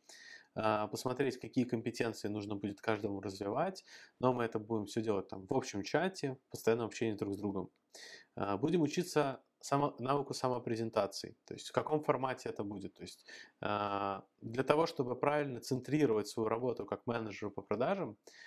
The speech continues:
очень важно самому понимать, из какой ты компании, кто ты и кому нужен твой продукт.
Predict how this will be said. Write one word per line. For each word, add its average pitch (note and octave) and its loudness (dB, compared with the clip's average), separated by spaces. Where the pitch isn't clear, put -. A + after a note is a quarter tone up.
очень C3+ 2
важно D#3 4
самому C#3+ 2
понимать, A#2+ -2
из C3+ -8
какой D3+ 4
ты - 0
компании, D3+ 0
кто F#3+ 2
ты D3 0
и - -4
кому C#3+ 2
нужен A#2+ 0
твой A2+ 4
продукт. G2+ -4